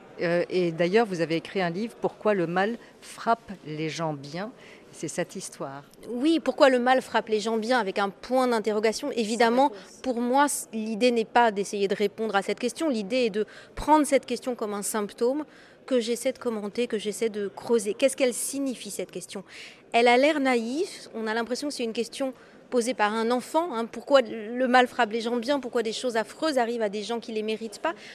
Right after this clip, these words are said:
Speaker 2: On a l'impression que c'est une question naïve, mais en réalité, cette naïveté, cette question à hauteur d'enfant, elle a une signification, elle porte une exigence de notre part, à nous humains,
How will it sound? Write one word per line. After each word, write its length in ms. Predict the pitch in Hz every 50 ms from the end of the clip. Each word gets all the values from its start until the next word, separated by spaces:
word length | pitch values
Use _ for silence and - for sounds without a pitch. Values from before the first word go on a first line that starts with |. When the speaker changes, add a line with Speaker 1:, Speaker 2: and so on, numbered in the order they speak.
| - - -
Speaker 2:
On 100 | 269 277
a 60 | 294
l'impression 300 | 302 302 277 311 294 330
que 60 | 339 -
c'est 80 | 320
une 60 | 285
question 300 | 254 262 240 - 254 247
naïve, 420 | 240 240 247 254 285 311 330 285 220
mais 100 | 220 226
en 80 | 226
réalité, 460 | 226 240 226 226 214 - - 254 262 254
cette 240 | - 240 214 233
naïveté, 560 | 226 226 226 233 240 220 - - - - 330 339
cette 220 | - 262 226 -
question 400 | - 254 - - - 311 294 262
à 100 | 226 214
hauteur 380 | 226 240 226 - 277 247 233 220
d'enfant, 400 | 233 226 208 - - 269 311 - - - - - - - -
elle 240 | 254 254 247 254 262
a 120 | 302 339
une 100 | 349 311
signification, 840 | 254 - - 262 269 262 240 - - - 226 220 - - - 247 - -
elle 180 | 226 233 226
porte 520 | - - - 320 330 311 - - - - - - - - - -
une 220 | 269 277 285 294
exigence 840 | 302 247 254 247 254 277 269 247 254 311 349 392 403 - - - - - - - - - - - - 220
de 160 | 196 254 254
notre 320 | 240 233 233 - - 254
part, 400 | - - 294 311 359 359 339 - - - - - -
à 100 | 226 240
nous 240 | 254 269 294 294 285
humains, 380 | 269 262 262 262 285 320 370